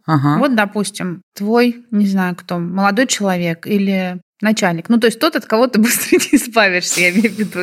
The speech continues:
Speaker 1: Мгм.
Speaker 2: не, не товарищ, с которым ты можешь просто аккуратно прекратить общение. Тот, от кого ты как-то, ну, не, не зависишь, но взаимодействуешь, надо взаимодействовать. Вот
Speaker 1: Мгм.
Speaker 2: он матерится, а
Speaker 1: Мгм.
Speaker 2: ты не материшься, тебе это неприятно.
Speaker 1: Мгм.
Speaker 2: И ты говоришь, да:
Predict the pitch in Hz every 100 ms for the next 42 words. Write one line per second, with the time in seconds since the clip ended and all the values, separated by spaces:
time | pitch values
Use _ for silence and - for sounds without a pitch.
0 | 185 208 165 196 208 233 240 247 254 247
1 | 190 180 175 - 185 190 240 247 220 202
2 | 202 208 - 226 226 196 180 202 220 226
3 | 190 190 185 180 202 190 180 - 175 170
4 | - 320 339 - 202 214 294 302 220 220
5 | 214 - 202 190 190 - 226 214 220 226
6 | 226 240 294 - 240 262 262 254 247 233
7 | 190 170 165 - 226 226 208 196 190 -
8 | - 233 359 370 254 233 190 165 - 175
9 | 175 160 151 175 208 311 359 233 220 226
10 | 339 - 220 - 208 262 240 214 208 196
11 | 175 170 - 185 160 175 208 208 _ 220
12 | 202 311 330 277 226 190 180 170 180 240
13 | 262